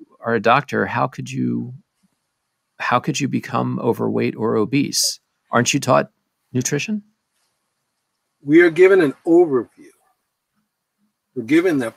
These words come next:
Speaker 2: pieces so that we can have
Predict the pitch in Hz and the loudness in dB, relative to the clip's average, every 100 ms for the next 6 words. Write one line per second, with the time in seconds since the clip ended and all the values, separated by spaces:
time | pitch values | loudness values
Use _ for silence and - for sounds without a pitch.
0 | - - 208 226 - 107 85 - - - | -14 -8 -6 -6 -8 -10 -12 -14 -14 -12
1 | - - _ _ _ _ _ _ _ _ | -14 -16 _ _ _ _ _ _ _ _
2 | _ _ _ - 151 135 139 135 131 131 | _ _ _ 0 2 2 0 0 0 2
3 | 135 214 220 | 4 4 0